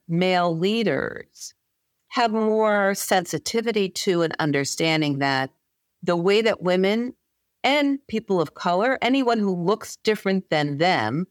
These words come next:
has a very different experience in the organization.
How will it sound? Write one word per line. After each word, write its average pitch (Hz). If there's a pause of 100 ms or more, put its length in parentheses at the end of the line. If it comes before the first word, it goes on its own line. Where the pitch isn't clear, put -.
(580)
has 233
a 247
very 294
different 233
experience 196
in 160
the 147
organization. 139